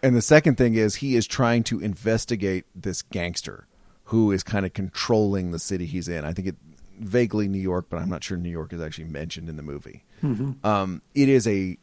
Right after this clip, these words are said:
Speaker 1: fabulous movie for a couple of different reasons. One is the newsroom that they constructed a night is actually a very, very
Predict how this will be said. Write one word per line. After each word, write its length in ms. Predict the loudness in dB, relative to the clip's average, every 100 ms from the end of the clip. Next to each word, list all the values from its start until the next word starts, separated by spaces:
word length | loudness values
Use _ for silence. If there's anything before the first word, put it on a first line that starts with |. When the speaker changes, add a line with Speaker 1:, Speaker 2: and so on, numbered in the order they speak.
| _
Speaker 1:
fabulous 680 | 0 4 4 4 -2 -4
movie 340 | -6 -6 -8 -12
for 120 | -10
a 40 | -6
couple 260 | -4 -4
of 60 | -6
different 200 | -6 -8
reasons. 320 | -10 -12 -12
One 240 | -4 0 0
is 180 | -2
the 120 | -4 -4
newsroom 680 | 0 2 2 0 -2 -2
that 140 | -2 0
they 400 | 2 2 0 -4 -16 _ _ _ -14
constructed 580 | -6 -4 0 2 2 0
a 60 | 0
night 240 | -2 -4 0
is 280 | 2 2 -2 -14 -20 -20 _ _ _ _
actually 600 | 4 6 4 0 2 0 0
a 140 | 0
very, 480 | 0 0 0 2 0
very 560 | 0 0 0 -4 -8